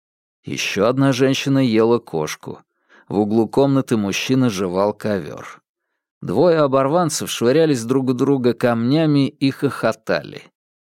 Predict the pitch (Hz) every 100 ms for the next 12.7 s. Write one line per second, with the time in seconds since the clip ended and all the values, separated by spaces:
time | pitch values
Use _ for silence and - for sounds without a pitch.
0 | _ _ _ - 87 110 135 147 139 151
1 | 143 135 143 147 147 147 135 135 139 143
2 | 139 120 117 117 110 117 127 135 123 113
3 | 110 120 113 104 92 87 87 - _ _
4 | _ _ - - - 160 160 156 147 123
5 | 143 143 139 139 123 131 123 120 123 160
6 | 127 123 - - 143 147 143 127 127 127
7 | 123 - 92 80 - _ _ _ _ _
8 | - - - 160 160 170 165 - 135 156
9 | 107 123 147 - 135 135 120 113 123 131
10 | 123 98 101 98 92 - - 104 135 131
11 | 110 - 98 107 104 - 71 73 95 -
12 | 90 85 80 65 62 -